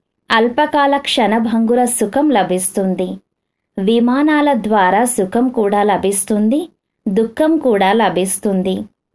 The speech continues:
రేపు ప్రమాదము జరిగితే దుఃఖం కలుగుతుంది. స్టీమర్లు మునిగిపోతాయి,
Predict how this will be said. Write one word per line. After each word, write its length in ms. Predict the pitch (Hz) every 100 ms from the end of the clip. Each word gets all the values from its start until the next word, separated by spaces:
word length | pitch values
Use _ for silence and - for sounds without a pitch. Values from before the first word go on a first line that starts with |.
| _ _ _
రేపు 300 | 240 311 330
ప్రమాదము 680 | 330 254 196 190 220 277 285
జరిగితే 600 | - 226 202 226 233 277
దుఃఖం 440 | 233 190 190 262 262
కలుగుతుంది. 840 | 220 180 180 185 190 185 190 185 185 _ _ _ _ -
స్టీమర్లు 680 | - - 269 269 285 285 277
మునిగిపోతాయి, 1000 | 247 196 190 226 233 208 196 185 175 175